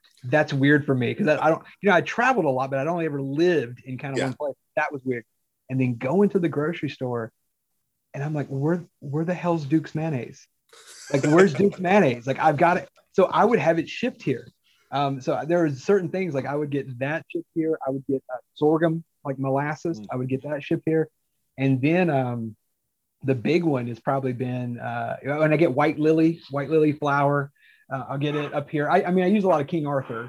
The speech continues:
Speaker 1: 'cause King Arthur is, like, I mean, it's in Vermont. Um, and so I, I use it for about everything else, but biscuits, you can only use white lily.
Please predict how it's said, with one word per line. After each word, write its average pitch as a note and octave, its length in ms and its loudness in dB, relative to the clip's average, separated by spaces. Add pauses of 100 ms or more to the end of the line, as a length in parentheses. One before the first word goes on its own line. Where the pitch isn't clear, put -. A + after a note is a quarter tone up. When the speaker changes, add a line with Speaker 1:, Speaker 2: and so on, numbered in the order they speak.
(120)
Speaker 1:
'cause A#2 120 -14
King D3 180 -6
Arthur C3 300 -4
is, A2+ 100 -8
like, B2 120 -6
I - 20 -6
mean, C3 120 -2
it's C3 100 0
in D3 140 4
Vermont. B2 440 -2 (100)
Um, A#2+ 440 -8 (140)
and B2+ 120 -12
so C3 140 0
I, B2 180 0
I A#2+ 80 -4
use C#3+ 220 2
it - 200 -2
for C#3 140 0
about B2+ 360 0 (280)
everything C3+ 400 -2
else, B2+ 240 -6
but A2+ 160 -10 (640)
biscuits, E3 500 0
you C3+ 100 -2
can C3+ 120 -4
only C3+ 220 -2
use B2+ 200 -2
white B2 240 -4
lily. B2+ 420 -8